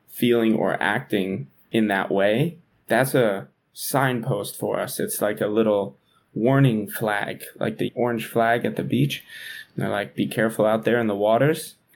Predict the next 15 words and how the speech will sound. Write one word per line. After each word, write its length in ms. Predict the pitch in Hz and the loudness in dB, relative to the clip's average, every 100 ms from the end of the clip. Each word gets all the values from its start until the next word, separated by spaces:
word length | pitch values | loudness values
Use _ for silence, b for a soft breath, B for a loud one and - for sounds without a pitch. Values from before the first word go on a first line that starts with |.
| _ | _
Anytime 580 | 104 123 131 139 135 127 | 0 0 2 4 4 4
you're 200 | 123 120 | 2 2
in 240 | 123 127 | 2 4
that, 420 | 127 117 110 - - | 2 2 -2 -10 0
those 340 | 120 123 127 | 4 4 2
spaces 500 | - 117 127 143 143 | 0 0 0 0 -2
that 120 | 135 | 0
I 80 | 113 | 2
mentioned, 520 | 110 120 127 143 143 | 2 0 0 0 0
that's 280 | 135 120 - | -2 -2 0
like 200 | 123 123 | -2 0
an 120 | 95 | -4
orange 360 | - 113 110 107 | 0 0 0 -4
flag. 560 | - 107 107 104 - - | -2 -2 -2 -6 -8 -4
Like, 380 | 101 - - | -2 -2 -10